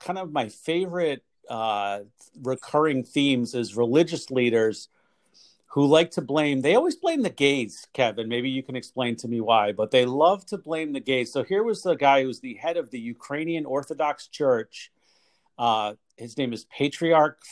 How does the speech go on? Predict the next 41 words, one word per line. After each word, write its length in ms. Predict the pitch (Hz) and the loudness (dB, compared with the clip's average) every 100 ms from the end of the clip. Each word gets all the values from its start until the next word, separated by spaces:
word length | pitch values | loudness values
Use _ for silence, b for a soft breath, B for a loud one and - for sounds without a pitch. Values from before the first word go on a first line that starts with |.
| - | -4
Filaret, 720 | 147 156 127 107 98 98 101 - | 0 4 4 2 -2 -4 -8 -10
and 160 | 120 123 | -6 -2
the 60 | |
guy 180 | 143 143 | 4 4
looks 280 | 156 160 - | 4 -2 -8
to 80 | 131 | -2
be, 340 | 139 127 127 120 | 0 0 -2 -2
um, 280 | 113 110 | -2 -2
somewhere 380 | 110 143 139 135 | -6 -4 -2 -4
in 80 | 123 | -4
his 160 | 117 120 | -6 -4
mid 260 | 127 - | -4 -6
two 180 | - 135 | -8 -6
hundreds. 540 | 113 123 104 95 - | -4 -4 -4 -12 -12
He 120 | 127 127 | -8 -4
looks 260 | 135 - | -4 0
like 260 | 170 135 - | 2 2 -2
Santa 400 | - 147 151 208 | -6 0 4 4
Claus 380 | 135 135 131 127 | 6 6 6 4
after 180 | 131 | 0
he 80 | 123 | 0
just 180 | 113 139 | -4 -6
went 140 | 139 | -4
on 100 | 139 | -4
a 60 | 120 | -4
bender. 400 | 131 127 120 110 b b b b | -4 -4 -4 -8 b b b b
Anyway, 280 | 175 190 151 | 2 4 2
he 100 | 156 | 0
went 200 | 185 208 | -4 -2
on 160 | 190 151 | -4 -4
television. 520 | 190 214 175 143 127 | -6 -4 -6 -8 -8
He 80 | 135 | -12
said 200 | - 135 | -8 -8
the 80 | 113 | -8
pandemic 600 | 139 143 147 147 139 - | -10 -4 -2 -2 -4 -6
is, 260 | 135 120 151 | -10 -8 -8
and 140 | 135 | -8
this 160 | 143 180 | -6 -8
was 100 | 135 | -8
his 140 | 123 | -10
quote, 400 | - 151 127 | 0 4 4